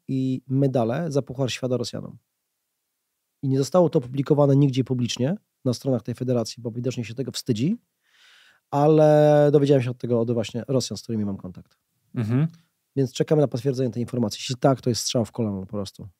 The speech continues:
Speaker 1: To jest już kolejna jakaś tam organizacja, która próbuje, kurwa, zatuszować sprawę i mówić, że, i mówi, mówić, że nic się nie dzieje. Nie.
Speaker 2: Bo na tych zawodach w Szwecji nie było żadnych Rosjan?
Speaker 1: Absolutnie, bo oficjalnie są zablokowani od zeszłego roku, bo takie były naciski tych wszystkich państw, które są zrzeszone w tej organizacji sportu,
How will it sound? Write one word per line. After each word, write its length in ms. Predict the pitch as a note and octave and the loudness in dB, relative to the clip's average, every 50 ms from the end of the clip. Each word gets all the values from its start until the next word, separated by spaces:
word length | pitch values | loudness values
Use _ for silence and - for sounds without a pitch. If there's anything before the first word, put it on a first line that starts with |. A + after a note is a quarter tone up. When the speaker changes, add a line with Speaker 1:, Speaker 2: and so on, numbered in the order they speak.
| _ _ | _ _
Speaker 1:
To 100 | - B2 | -4 -4
jest 220 | A#2 - - - | -4 -4 -6 -8
już 120 | C#3+ - | -8 -6
kolejna 540 | - - D3+ D3+ D3+ D3+ D3 C#3 C3+ C3 B2 - _ _ _ _ _ | -2 2 4 6 6 6 6 6 4 2 0 -2 _ _ _ _ _
jakaś 280 | - C3+ - C3+ B2+ - | -2 -2 0 -2 -2 -2
tam 200 | - B2+ A#2+ A#2 | -2 -2 -2 0
organizacja, 520 | A#2+ A#2+ B2+ B2 A2+ B2+ B2 A#2+ - A#2 | 0 2 2 2 2 2 0 0 -2 -6
która 220 | - - - B2 A2 | -6 -4 -4 -4 -4
próbuje, 400 | - B2+ A2+ A2+ A2+ A2 A2 G#2 | -4 -4 -2 -2 0 -2 -2 -4
kurwa, 440 | - F#2+ A2 A2 G#2+ G2+ G2 G#2 | -6 -8 -6 -6 -4 -4 -4 -6
zatuszować 520 | G#2 G2 A#2+ A2+ _ - - A#2 G#2+ A2 - | -6 -4 -6 -8 _ -8 -8 -6 -6 -6 -6
sprawę 280 | - - B2+ A#2+ A#2+ | -4 -2 0 0 2
i 60 | A#2 G#2+ | 2 0
mówić, 240 | A2 G#2+ G2 G#2+ | 0 -2 -2 -4
że, 80 | G#2 G#2 - - | -6 -6 -6 -4
i 60 | B2 | -2
mówi, 220 | A#2 A#2 A#2+ A2+ A#2 - | 0 0 0 0 -2 0
mówić, 280 | C3+ B2+ A#2+ A2+ A2 G2 | 0 2 2 2 0 -2
że 80 | G#2+ | -2
nic 140 | A2 A2+ G#2 | -2 -2 -2
się 140 | - - G#2+ | -4 -6 -6
nie 60 | G2+ | -6
dzieje. 260 | F#2 F#2+ E2+ E2 F2+ A#2 | -6 -6 -8 -8 -6 -4
Nie. 160 | C3+ C#3 A#2 - _ _ - | -2 -2 -2 -2 _ _ -6
Speaker 2:
Bo 220 | - B2 C3 C3 | -4 0 2 2
na 120 | C3+ C#3 C3+ | 2 2 2
tych 140 | - D3+ C#3 | 0 0 0
zawodach 340 | - D3 C#3+ D3 D3 C#3+ | 2 2 2 2 2 0
w 40 | - | -2
Szwecji 340 | - - - C#3 - - D3+ | -4 -6 -6 -6 -4 -2 -2
nie 100 | D3+ D3+ | 0 0
było 240 | D3 D3 C#3 B2+ A#2 | 2 2 2 2 2
żadnych 200 | A#2 A2+ A#2 A2+ | 0 0 0 0
Rosjan? 100 | A2 A#2 | 0 0
Speaker 1:
Absolutnie, 440 | - C#3 E3+ G#3 D3 C3 A#2 G2 F#2+ | 4 6 6 6 6 4 0 0 0
bo 180 | G#2+ B2 - - | 0 -2 -2 -2
oficjalnie 520 | B2 - - - - - B2 A#2+ B2 A#2 | -4 -6 -6 -4 -2 0 2 2 2 0
są 100 | - C3 | 0 -2
zablokowani 500 | A#2+ B2+ B2 C#3+ C#3 - C3 B2 B2 C3 | -2 0 0 0 2 2 2 2 2 2
od 40 | A#2+ | 0
zeszłego 280 | B2 A2+ - D3+ F#3 | -2 -4 -2 0 2
roku, 300 | F#3 D3+ - - - A2 | 4 2 2 0 -4 -12
bo 120 | A2+ G#2+ A#2 | -8 -8 -6
takie 300 | - B2+ A#2+ - - A2+ | -4 -4 -4 -4 -4 -2
były 200 | A2+ B2+ B2+ B2 | 0 0 2 0
naciski 440 | A#2 - - - C3 - - C#3+ A#2+ | 0 -2 -4 -4 -6 -4 -6 -8 -10
tych 140 | - - | -10 -10
wszystkich 320 | - - - - - D#3+ - _ - - - - _ _ _ - | -10 -10 -10 -8 -8 -10 -12 _ -18 -20 -20 -20 _ _ _ 0
państw, 320 | - F#3+ A3+ A#3 - - | 4 4 6 4 4 0
które 180 | - - C3 A#2+ | -2 0 0 0
są 140 | - B2 | 0 -2
zrzeszone 440 | G#2+ G2+ G#2+ B2 - - B2 A#2+ A2 | -4 -2 -2 -2 0 0 0 0 0
w 60 | - | 0
tej 120 | - B2+ A2+ | -2 -2 -2
organizacji 580 | A2+ A#2+ A2+ B2+ B2 A#2+ B2+ C3 A#2 - - | 0 0 0 2 2 4 4 2 0 0 -4
sportu, 440 | A2 - - - A#2+ - - B2 A#2 | -6 -4 -4 -4 -4 -2 -2 -4 -4